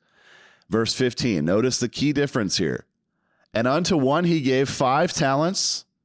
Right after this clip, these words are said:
to another two, and to another one, to every man according to his several ability,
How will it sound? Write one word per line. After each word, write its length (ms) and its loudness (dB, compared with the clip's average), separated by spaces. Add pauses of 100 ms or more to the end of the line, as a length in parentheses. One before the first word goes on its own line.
(320)
to 160 2
another 360 2
two, 480 0 (720)
and 180 -2
to 180 2
another 580 0
one, 400 -2 (680)
to 180 -4
every 320 0
man 380 0
according 540 0
to 140 0
his 240 0
several 720 0
ability, 640 0